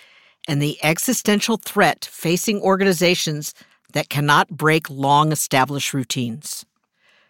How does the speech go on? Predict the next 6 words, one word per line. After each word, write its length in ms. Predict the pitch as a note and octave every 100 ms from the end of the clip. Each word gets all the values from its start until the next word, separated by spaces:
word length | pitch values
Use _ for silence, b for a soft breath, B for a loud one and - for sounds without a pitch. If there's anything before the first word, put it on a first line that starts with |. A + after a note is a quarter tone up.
| _ _ _ -
To 100 | A#3+
create 420 | - B3+ C4 -
new 300 | G#3 A#3 D4
types 360 | - A#3 A#3 -
of 100 | G3
value, 520 | E3+ D#3 B2+ G#2